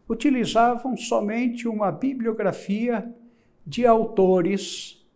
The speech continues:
da Europa ou dos Estados Unidos.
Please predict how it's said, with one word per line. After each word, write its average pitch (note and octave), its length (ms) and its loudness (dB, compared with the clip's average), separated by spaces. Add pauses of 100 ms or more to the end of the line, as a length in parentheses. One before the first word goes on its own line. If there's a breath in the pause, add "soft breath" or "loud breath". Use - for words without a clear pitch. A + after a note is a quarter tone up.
(400)
da D3+ 220 -2
Europa A3 840 4 (240)
ou G#3+ 180 -2
dos G3+ 300 2
Estados F3 440 -2
Unidos. - 800 -6